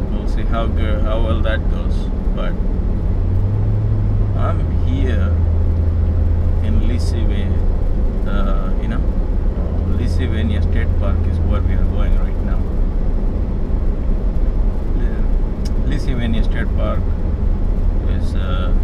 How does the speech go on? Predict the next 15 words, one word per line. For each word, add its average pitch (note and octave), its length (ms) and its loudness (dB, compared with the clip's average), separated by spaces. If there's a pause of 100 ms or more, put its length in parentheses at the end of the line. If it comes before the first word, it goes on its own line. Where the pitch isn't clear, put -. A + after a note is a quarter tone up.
(500)
pretty F#3 220 -2
good - 280 -2 (200)
place C#3 320 -2
for - 180 0
launching, - 640 0 (1080)
and, - 300 2
you - 60 2
know, - 160 2 (760)
you - 120 0
get - 240 2
some - 1400 0
nice - 280 0 (140)
wide - 220 0
open - 500 -2
waters. - 420 -2